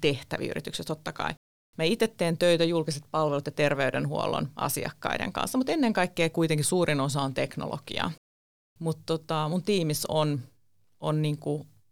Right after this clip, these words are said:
useampi ammattimuusikko, kenen koulutus on oikeasti jatsmuusikko, esimerkiksi yhdet, aa, sotatieteiden tohtori,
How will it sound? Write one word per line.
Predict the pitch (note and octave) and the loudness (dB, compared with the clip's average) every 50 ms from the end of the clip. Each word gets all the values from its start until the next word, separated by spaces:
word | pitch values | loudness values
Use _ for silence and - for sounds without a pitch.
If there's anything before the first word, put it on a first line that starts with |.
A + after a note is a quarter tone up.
| _ | _
useampi | - G#3+ G#3 G#3 F#3+ D#3+ D3+ D3 D#3 D3+ | -2 0 2 2 2 0 0 0 0 0
ammattimuusikko, | C#3+ C#3+ D3 C3+ C3 - C#3+ C#3+ C#3 C#3 D#3+ - A#3 A3 - - A3+ | 2 2 0 0 -2 -4 -4 -4 -2 -2 -2 -2 -4 -2 -2 -4 -4
kenen | - - F#3 F3+ F3 | -2 -2 -2 -2 -2
koulutus | E3 F#3 F3+ E3 D3 D3 C#3 C3+ D#3 | 0 2 2 4 2 2 0 0 0
on | D#3+ D3+ C#3+ C3 | 0 0 0 0
oikeasti | C3 - - - - F3 D#3 - - F3 - - _ _ _ _ | -2 -4 -4 -6 -6 -6 -6 -6 -6 -8 -8 -10 _ _ _ _
jatsmuusikko, | - D#3+ D3+ - - - - - - - - - - - - D#3+ F3 E3 - - _ _ - | -2 -2 -2 -2 -4 -6 -6 -4 -4 -4 -6 -6 -8 -6 -4 -4 -4 -6 -8 -20 _ _ -6
esimerkiksi | D#3+ D#3 D#3+ D#3+ D#3 - - - D#3+ - - | -6 -4 -4 -4 -4 -6 -6 -8 -8 -6 -4
yhdet, | E3 D#3 D#3 D#3+ D#3+ - _ _ _ _ _ _ _ - - | -4 -4 -4 -6 -8 -10 _ _ _ _ _ _ _ -8 -4
aa, | - D#3 D3+ D3 | -2 0 0 2
sotatieteiden | D3+ E3+ F3+ F3+ G3+ G3+ - F3+ F3 E3 F3 E3 E3 E3 D#3 | 2 0 2 2 0 2 2 2 2 2 2 2 2 2 2
tohtori, | - E3 D#3 D3+ - - - D3+ D3 D3+ D3+ | 2 0 0 0 -2 -4 -4 -2 -2 -2 -4